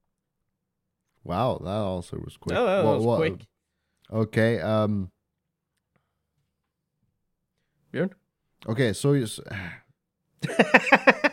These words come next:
Speaker 1: I wanted to ask Junior what his reasoning was, because I'm not <laughs> sure myself, but, uh, let's, let's get the answers out first. Uh,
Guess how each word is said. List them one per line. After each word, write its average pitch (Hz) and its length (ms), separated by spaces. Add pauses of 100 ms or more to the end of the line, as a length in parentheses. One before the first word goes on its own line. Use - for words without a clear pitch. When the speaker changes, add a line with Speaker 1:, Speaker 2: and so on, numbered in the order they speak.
(540)
Speaker 1:
I 131 160
wanted 170 300
to 135 120
ask 127 260
Junior 117 480
what 104 200
his 98 220
reasoning 104 440
was, 98 280
because 98 340
I'm 107 220
not 110 200
<laughs> - 0
sure 170 320
myself, 175 600
but, 143 240
uh, 135 540
let's, 131 340
let's 117 220
get 107 160
the 95 80
answers 90 440
out - 160
first. - 300
Uh, 98 220